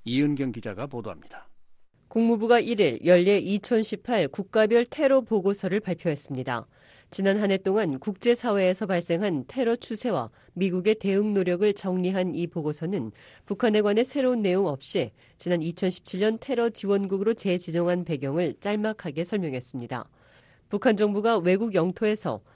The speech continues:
Speaker 2: 암살에 연루되는 등 반복적으로 국제 테러 행위를 지원한 것으로 미 국무장관이 판단해 테러 지원국으로 재지정했다는 겁니다.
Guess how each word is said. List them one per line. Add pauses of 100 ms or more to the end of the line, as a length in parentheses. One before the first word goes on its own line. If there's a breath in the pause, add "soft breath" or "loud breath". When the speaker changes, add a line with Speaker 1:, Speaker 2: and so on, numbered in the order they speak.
Speaker 2:
암살에
연루되는
등
반복적으로
국제
테러
행위를
지원한
것으로 (280 soft breath)
미
국무장관이
판단해 (240 soft breath)
테러
지원국으로
재지정했다는
겁니다.